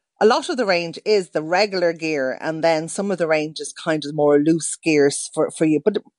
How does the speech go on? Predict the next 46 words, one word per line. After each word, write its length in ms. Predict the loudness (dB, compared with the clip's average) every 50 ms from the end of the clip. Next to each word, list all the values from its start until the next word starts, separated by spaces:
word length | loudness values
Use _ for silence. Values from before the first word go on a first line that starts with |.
| _ _
you 140 | 0 2 2
know, 140 | 2 0 0
to 180 | -2 -6 0
do 160 | 2 2 4 4
your, 260 | 4 4 2 2 0 -4 -12 -14 0
your 140 | 2 2 4
hoovering 420 | 4 4 4 6 6 4 4 2
in. 800 | 2 0 -2 0 0 0 0 0 0 -4 -6 -4 -6 -4 -6 -2
<laughs> 20 | 0
But 120 | 2 4 4
I 160 | 4 2 2
think 200 | 2 2 2 2
it's 120 | 0 0
really 560 | 2 2 2 4 4 2 2 0 -2 -4 -6 -10 -16 -10 _ -6
about 340 | 0 2 4 4 2 2 -2 _ -8
just 220 | -8 -6 -6 -4
selling 280 | -2 -2 -2 -2 -2 -4
athleisure, 520 | -6 -6 -2 -2 -2 0 0 -4 -6 -6
because 360 | -8 -8 -6 -6 -8 -6 -2 0
that, 280 | 0 0 0 -2 -6 -4 -2
I 40 | 0
mean, 180 | 2 2 2
look 160 | 2 2 0
at 80 | 0 0
Love 240 | 0 0 0 2 2
Island. 380 | 2 2 2 2 0 -4 -4 -4 -2
I 80 | -4 -2
presume 400 | -2 -6 -4 -2 -2 -2 -2 0
you, 160 | -2 -2 -2 -6 -10 -20 _ _
you, 220 | 0 0 0 0 -2
you 160 | -2 -2 0
had 160 | 0 0 -2
a 60 | -4 -2
peep 200 | 0 2 2 2 2
at 120 | 0 2
Love 180 | 2 2 2 4
Island 320 | 2 2 2 0 0 0
this 180 | 0 0 0 2
year, 220 | 2 2 2 2
you 160 | 0 0 2 2
know, 140 | 2 2 2 -2 -10 -16 -12 -6 -6
and 120 | -6 -2 0
everybody 540 | 2 2 2 2 0 0 0 0 0 0 -2
on 120 | -2 -2 -2
Love 160 | -4 -2 -2
Island 420 | 0 0 0 -2 -4 -6 -10 -12